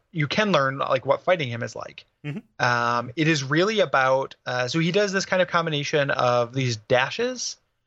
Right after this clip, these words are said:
Speaker 1: uh, these kind of dash attacks, and then once he's within range, you know, various kind of swings, but he favors, uh, his right arm,
Speaker 2: Yeah.
Speaker 1: uh, significantly. Um, his right or his left, I can't remember. Like, it,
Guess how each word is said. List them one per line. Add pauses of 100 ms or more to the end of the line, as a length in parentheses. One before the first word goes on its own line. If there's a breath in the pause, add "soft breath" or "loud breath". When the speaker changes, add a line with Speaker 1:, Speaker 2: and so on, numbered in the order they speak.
(320)
Speaker 1:
uh,
these
kind
of
dash
attacks,
and
then
once
he's
within
range,
you
know,
various
kind
of
swings,
but (680 loud breath)
he
favors,
uh,
his
right
arm, (220)
Speaker 2:
Yeah. (140)
Speaker 1:
uh,
significantly. (220)
Um,
his
right
or
his
left,
I
can't
remember.
Like,
it,